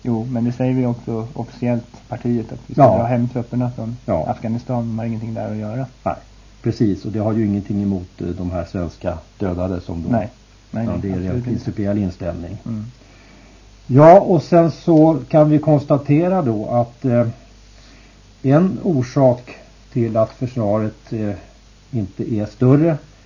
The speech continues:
Speaker 2: kan ju vara att man inte använder till vettiga saker i, ja, fredstid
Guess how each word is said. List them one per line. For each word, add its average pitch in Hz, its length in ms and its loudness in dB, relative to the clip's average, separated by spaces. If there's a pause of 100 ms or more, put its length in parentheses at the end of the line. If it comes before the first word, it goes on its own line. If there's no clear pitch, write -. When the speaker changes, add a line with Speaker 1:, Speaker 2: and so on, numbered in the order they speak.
(120)
Speaker 2:
kan 127 200 4
ju 131 60 6
vara 110 260 2
att - 120 -6
man 117 140 -2
inte 135 240 0
använder 127 440 2
till 131 160 -4
vettiga 120 360 -2
saker 123 440 -4
i, 107 360 -4 (840)
ja, - 280 2
fredstid 131 640 2